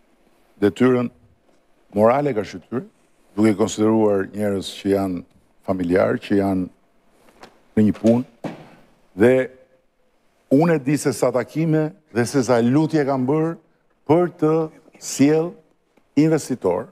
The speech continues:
se që ta dini ju, se nuk e di a e dini, ajo rafineri nuk është pronë shtetit.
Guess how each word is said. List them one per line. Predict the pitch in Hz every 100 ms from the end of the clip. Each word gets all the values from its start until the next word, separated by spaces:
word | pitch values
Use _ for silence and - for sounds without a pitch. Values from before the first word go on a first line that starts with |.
| _ -
se | - 117
që | 123
ta | 120
dini | 117 151 170 147
ju, | 120 - _ _
se | -
nuk | 117 123
e | 113
di | 101
a | 90
e |
dini, | 90 117 165 _ _ _ _ _ _ -
ajo | 127 151
rafineri | 139 143 127 127 123
nuk | 117 -
është | - -
pronë | 123 107
shtetit. | - - -